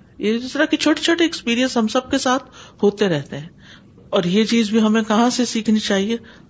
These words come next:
خود اللہ سبحانہ و تعالیٰ نے جس طرح ہر چیز کی پلاننگ کر دی، تو اگر یہ کائنات بغیر پلاننگ کے چل رہی ہوتی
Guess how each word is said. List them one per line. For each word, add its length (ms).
خود 220
اللہ 260
سبحانہ 340
و 40
تعالیٰ 400
نے 220
جس 200
طرح 180
ہر 120
چیز 280
کی 120
پلاننگ 420
کر 240
دی، 240
تو 60
اگر 280
یہ 120
کائنات 440
بغیر 260
پلاننگ 440
کے 100
چل 220
رہی 220
ہوتی 380